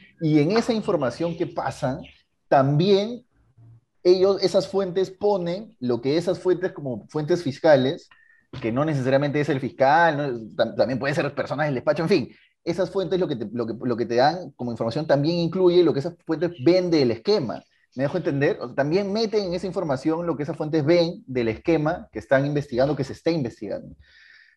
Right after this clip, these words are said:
Entonces, eh, cuando era con Keiko, Keiko Fujimori, a nadie parecía importarle que las fuentes fiscales siempre vieran el tema como una organización criminal y que pusieran en la cabeza de la organización criminal a Keiko Fujimori, porque así es como es, ¿no? <laughs> Entonces,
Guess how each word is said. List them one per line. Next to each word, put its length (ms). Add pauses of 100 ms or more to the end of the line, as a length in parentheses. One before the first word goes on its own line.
Entonces, 800
eh, 720
cuando 300
era 180
con 120
Keiko, 340
Keiko 240
Fujimori, 880
a 100
nadie 200
parecía 280
importarle 560
que 120
las 100
fuentes 260
fiscales 380
siempre 320
vieran 520
el 140
tema 240
como 200
una 140
organización 420
criminal 480
y 80
que 100
pusieran 400
en 80
la 60
cabeza 260
de 60
la 60
organización 380
criminal 300
a 80
Keiko 160
Fujimori, 460 (420)
porque 220
así 140
es 40
como 260
es, 300 (560)
¿no? 100
<laughs> 120
Entonces, 480